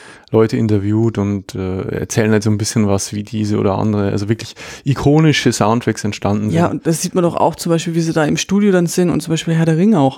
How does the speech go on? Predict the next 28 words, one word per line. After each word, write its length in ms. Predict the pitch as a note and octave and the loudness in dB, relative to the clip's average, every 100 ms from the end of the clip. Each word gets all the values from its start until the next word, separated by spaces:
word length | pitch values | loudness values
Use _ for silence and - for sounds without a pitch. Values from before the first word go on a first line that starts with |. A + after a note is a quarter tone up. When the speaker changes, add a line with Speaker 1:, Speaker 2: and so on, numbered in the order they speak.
| - | 2
Speaker 1:
Ja, 120 | A2 | 4
Speaker 2:
aufnehmen, 240 | D3+ D3 C3+ | 4 4 2
Speaker 1:
ja. 100 | C3+ | 2
Speaker 2:
oder? 260 | D#3+ D#3 - | 2 0 -6
Genau. 380 | D#3+ D#3+ E3 D#3+ - - - | -4 -4 -4 -8 -16 -20 -12
Speaker 1:
Ja. 100 | G#2+ | -2
Speaker 2:
Also 180 | D#3+ D3+ | 0 2
den 120 | D#3+ | 0
Soundtrack 400 | - - D#3 E3 | 2 -2 0 -2
dazu. 280 | D#3+ - D#3+ | -2 -2 0
Also 240 | D3+ D#3+ | 2 4
es 120 | F3 | 2
ist 60 | - | 2
wirklich 300 | F3 E3 D3+ | 0 0 -2
auch 120 | B2+ | -4
toll. 280 | - C#3+ C#3 | -2 0 2
Also 360 | C#3+ D3 C#3+ C#3 _ | 0 0 -2 -4 _
Speaker 1:
Ja. 80 | A2 - _ - _ _ _ _ _ - | -20 -20 _ -20 _ _ _ _ _ -4
Speaker 2:
einfach 260 | D#3+ E3+ | -2 2
nochmal 280 | E3 D#3+ E3 | 2 4 2
so 60 | D#3 | 2
ein 40 | |
bisschen 260 | D#3+ - - | -2 0 0
abtauchen 720 | D3+ - - D3+ D3+ E3 D#3 _ - | -2 -4 -4 -4 -4 -6 -6 _ 0
Speaker 1:
Ja. 100 | C3 - | 0 2
Speaker 2:
in 140 | F3 | 2
die 80 | E3+ | 4
Musik. 420 | E3+ E3 F#3 F3+ | 2 2 0 -4